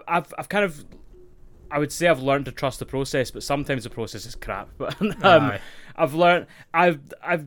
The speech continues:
Speaker 1: learned not to judge it straight away from what I think is weird booking.
Speaker 2: Aye,
Speaker 1: Give it
Speaker 2: aye.
Speaker 1: a chance.
Speaker 2: Uh, especially with, I think 'cause we're used to W W E, but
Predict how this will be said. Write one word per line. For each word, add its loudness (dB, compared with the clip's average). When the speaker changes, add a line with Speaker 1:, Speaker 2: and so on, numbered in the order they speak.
Speaker 1:
learned 6
not 2
to -2
judge 0
it -2
straight -2
away -2
from -6
what -2
I 0
think -8
is -10
weird -6
booking. -12
Speaker 2:
Aye, 2
Speaker 1:
Give -10
it -2
Speaker 2:
aye. 8
Speaker 1:
a 4
chance. -12
Speaker 2:
Uh, 2
especially 2
with, -2
I 10
think 12
'cause 0
we're 4
used 2
to 0
W 4
W 2
E, 6
but 4